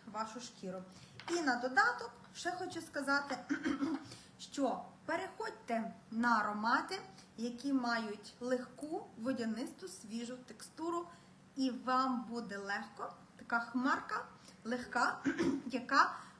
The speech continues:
буде допомагати вам переносити ту спеку. Тому що аромат влітку має бути легким, так? Він один називається If You Believe, якщо ти віриш, а другий називається Зачароване бажання, Enchanted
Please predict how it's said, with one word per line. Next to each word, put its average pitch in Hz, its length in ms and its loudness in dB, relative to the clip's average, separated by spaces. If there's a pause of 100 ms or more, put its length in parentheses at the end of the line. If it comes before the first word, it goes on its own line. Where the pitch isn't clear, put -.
буде 277 400 -2 (140)
допомагати 247 1000 0 (880)
вам 240 360 4 (440)
переносити 277 1080 2 (100)
ту 226 260 -4
спеку. 185 540 -6 (480)
Тому 240 220 0
що 233 160 -4
аромат 226 360 2 (100)
влітку 302 360 -6
має 214 200 -4
бути 202 320 -10
легким, 190 580 -10
так? 302 280 0 (220)
Він 240 260 -2
один 240 300 2
називається 196 680 -6 (380)
If 269 140 2
You 208 320 -8
Believe, 247 360 -4
якщо - 320 -8
ти 302 180 -8
віриш, 277 380 -6
а 226 100 -4
другий 320 360 -4
називається 247 720 0
Зачароване 214 580 -6
бажання, 294 500 -4 (140)
Enchanted 240 520 -4